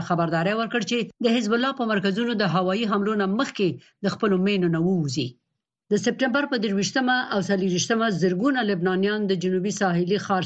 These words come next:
سیدانه په لویه لار په موټرو کې د بیروت خواته روان وو. دا په دوه زره شپږم کال کې د حزب الله او اسرائیل د جګړې نه وروسته په لبنان د اسرائیلو تر ټولو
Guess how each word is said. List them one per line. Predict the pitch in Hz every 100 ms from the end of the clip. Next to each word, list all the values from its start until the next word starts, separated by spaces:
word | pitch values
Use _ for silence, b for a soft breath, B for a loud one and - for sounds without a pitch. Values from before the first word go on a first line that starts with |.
| 190
سیدانه | 175 170 190 185 175
په | 175
لویه | 226 208 180
لار | 175 175
په | 175
موټرو | 175 220 185
کې | 190 170 -
د | 180 160
بیروت | 196 247 -
خواته | 185 170 170
روان | 156 147 147
وو. | - _ _ _ _ _ -
دا | 185 190
په | 180 165
دوه | 196
زره | 185 190
شپږم | - 170 214 190
کال | 196 165
کې | 180
د | 170
حزب | 165 160
الله | 185 202
او | 185
اسرائیل | 185 - 185 226
د | 190 175
جګړې | 170 175 180
نه | 170
وروسته | 185 185 170
په | 175
لبنان | 147 170 214 247 233
د | 233 175
اسرائیلو | - 196 208 220 202 - -
تر | 175 -
ټولو | 196 196 175